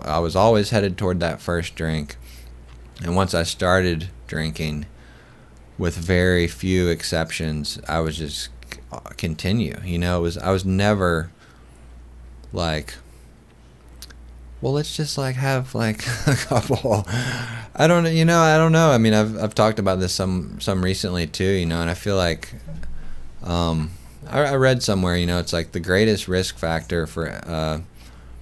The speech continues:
for alcoholism may be, you know, a ge-, genetic predisposition, which is, I've started to, like, look back in some of my family history.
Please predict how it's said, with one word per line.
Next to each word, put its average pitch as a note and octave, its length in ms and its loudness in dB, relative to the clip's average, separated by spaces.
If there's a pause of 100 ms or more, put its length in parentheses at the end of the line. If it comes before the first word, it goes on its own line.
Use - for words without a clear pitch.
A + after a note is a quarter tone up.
(380)
for F2 140 -2
alcoholism E2+ 920 2
may E2+ 200 2
be, E2 400 0 (300)
you F2 80 -6
know, E2+ 140 0
a D#2 60 -2
ge-, F2 300 -2
genetic E2+ 500 -2
predisposition, D#2+ 1000 -4 (100)
which D#2+ 220 -6
is, E2 200 -4
I've E2 180 -2
started E2+ 280 0
to, D#2+ 60 -4
like, D#2 220 -4
look F2 200 -4
back E2 220 -2
in D#2+ 100 -4
some E2+ 160 -6
of D#2+ 80 -2
my D2+ 140 -4
family F2 380 -2
history. F#2+ 540 -2